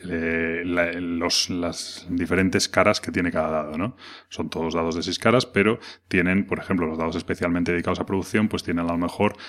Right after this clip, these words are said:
tres símbolos de producción en, en tres de sus caras y los otros, pues no sé, hay cosas diferentes, ¿no? Entonces, eh, el tener dados de estos, mm, ahora cuando explique un poco cómo es la mecánica, vas,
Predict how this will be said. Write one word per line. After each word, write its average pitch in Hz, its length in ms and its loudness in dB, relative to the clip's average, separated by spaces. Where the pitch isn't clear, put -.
tres 92 240 2
símbolos 85 340 2
de 80 60 0
producción 82 560 -2
en, 80 200 -4
en 82 300 -2
tres 85 200 -2
de 82 60 -2
sus 82 180 -6
caras - 380 -4
y 87 60 -4
los 80 220 -4
otros, 82 220 -4
pues 80 200 -6
no 80 140 -4
sé, 80 180 -10
hay 80 240 -4
cosas 85 260 -4
diferentes, 80 460 -6
¿no? 101 140 -6
Entonces, 95 360 4
eh, 87 340 4
el 92 160 2
tener 92 320 4
dados 101 340 8
de 107 120 6
estos, - 420 0
mm, 82 300 0
ahora 82 160 0
cuando 85 180 0
explique 85 260 -4
un 87 60 2
poco 87 200 2
cómo 87 160 0
es 90 60 0
la 90 60 2
mecánica, 101 400 2
vas, 87 240 4